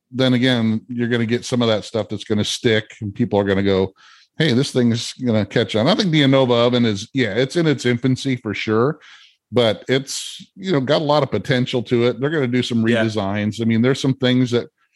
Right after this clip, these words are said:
Speaker 1: like you said, I, that you don't like. There's some things about it I don't like, but, you know,
Speaker 2: Right.
Speaker 1: for the most part, it, it does what it's supposed
Speaker 2: Oh,
Speaker 1: to
Speaker 2: it,
Speaker 1: do.
Speaker 2: it to-, it does what it does supposed to do for sure.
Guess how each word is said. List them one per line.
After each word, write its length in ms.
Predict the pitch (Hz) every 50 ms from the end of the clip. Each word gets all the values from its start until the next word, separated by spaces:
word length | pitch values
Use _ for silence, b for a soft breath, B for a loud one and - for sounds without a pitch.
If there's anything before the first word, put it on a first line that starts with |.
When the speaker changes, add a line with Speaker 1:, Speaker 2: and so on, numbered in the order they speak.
| _ _ _ _ _
Speaker 1:
like 220 | - 117 117 - 127
you 80 | 127
said, 260 | 120 - 110 95 98
I, 220 | 98 104 110 98 87
that 180 | 107 110 95
you 120 | 113 113 120
don't 200 | 120 123 127 117
like. 320 | 120 127 131 139 135 -
There's 160 | 113 117 113
some 140 | - 117 113
things 240 | 110 123 117 113 107
about 240 | 107 120 120 117 113
it 80 | 107
I 140 | 101 101 110
don't 180 | 113 120 107 113
like, 220 | 123 127 139 135 -
but, 140 | 120 110 - _ _ _ _ -
you 100 | 131 120
know, 60 | 113
Speaker 2:
Right. 100 | 104 -
Speaker 1:
for 100 | - 170
the 100 | 143 117
most 280 | 117 123 156 170 -
part, 240 | - 117 98 104 117
it, 120 | 131 143 - -
it 180 | 156 165 160
does 260 | - 131 139 143 123 131
what 120 | 131 113
it's 220 | 113 95 - -
supposed 320 | - - - 123 117 120 147
Speaker 2:
Oh, 280 | 180 190 196 190 185 190
Speaker 1:
to 60 | 214
Speaker 2:
it, 40 | -
Speaker 1:
do. 80 | -
Speaker 2:
it 100 | 220 190 -
to-, 240 | 196 226 226 220 208
it 120 | 190 -
does 240 | 202 196 220 214 -
what 100 | 185 147
it 60 | 135
does 220 | 156 160 170 147
supposed 280 | - - 139 127 110 104
to 80 | 117 127
do 60 | 123
for 100 | - 101
sure. 320 | - - 117 82 - -